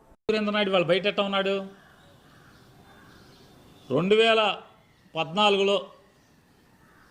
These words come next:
నారా చంద్రబాబు నాయుడు ముఖ్యమంత్రి, లోకేష్ నాయుడు మంత్రి అయిన తర్వాత రెండు వేల పదహారు పదిహేడులో క్షమాభిక్షతో మీరు కదా వదిలింది అతన్ని? మీ ప్రభుత్వమే కదా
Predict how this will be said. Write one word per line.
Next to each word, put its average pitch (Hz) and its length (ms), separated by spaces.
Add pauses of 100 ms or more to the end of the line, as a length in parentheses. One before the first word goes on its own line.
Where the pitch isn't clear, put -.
(500)
నారా 208 300
చంద్రబాబు 190 520
నాయుడు 165 180
ముఖ్యమంత్రి, 170 520
లోకేష్ 190 460
నాయుడు 170 180
మంత్రి 160 300
అయిన 143 160
తర్వాత 123 320 (800)
రెండు 202 220
వేల 247 160
పదహారు 226 420
పదిహేడులో 196 500
క్షమాభిక్షతో 233 760
మీరు 196 240
కదా 180 200
వదిలింది 190 340
అతన్ని? 156 320 (1160)
మీ 190 120
ప్రభుత్వమే 233 520
కదా 196 380